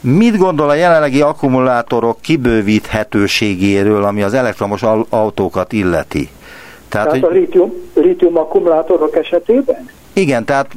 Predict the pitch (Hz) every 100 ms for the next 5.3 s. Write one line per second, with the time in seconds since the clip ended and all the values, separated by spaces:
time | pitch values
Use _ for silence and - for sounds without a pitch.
0 | - 180 170 156 151 180 196 147 139 135
1 | 117 143 151 120 135 131 127 - 135 127
2 | 113 143 135 123 113 113 117 113 113 123
3 | 113 117 113 101 95 - - - - 117
4 | - 101 101 120 113 101 87 104 101 -
5 | - 208